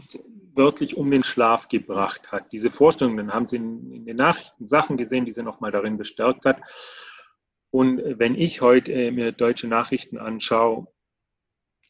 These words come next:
und die Relativierung vom Holocaust jetzt noch, wo noch,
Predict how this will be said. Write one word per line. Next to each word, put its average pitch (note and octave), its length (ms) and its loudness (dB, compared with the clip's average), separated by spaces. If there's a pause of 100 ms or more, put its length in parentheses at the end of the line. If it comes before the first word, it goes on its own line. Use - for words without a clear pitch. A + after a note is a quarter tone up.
und G#2+ 280 -6
die G#2 100 4
Relativierung A2 600 4
vom A2+ 160 -6
Holocaust A2+ 540 2
jetzt B2 320 2
noch, G#2 240 -6
wo A2 100 -6
noch, A2+ 240 -6